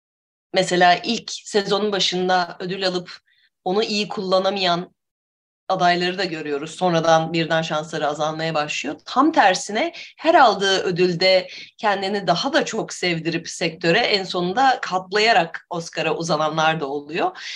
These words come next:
Ee, bu sene ben sanki öyle bir isim görüyorum burada.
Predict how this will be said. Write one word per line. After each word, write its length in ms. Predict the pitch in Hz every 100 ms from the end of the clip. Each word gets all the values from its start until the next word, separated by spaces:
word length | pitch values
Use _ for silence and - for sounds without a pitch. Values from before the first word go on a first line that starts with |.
| - - -
Ee, 960 | 160 156 151 143 147 151 147 131 - - 165 - _ _ _ _ 175
bu 180 | 175
sene 500 | 185 208 190 262 302 - _ _ _ _ -
ben 260 | 190 220
sanki 400 | - 196 180 220
öyle 260 | 202 185 185
bir 60 |
isim 280 | 170 - 311
görüyorum 440 | 294 254 196 156 151
burada. 420 | 151 190 339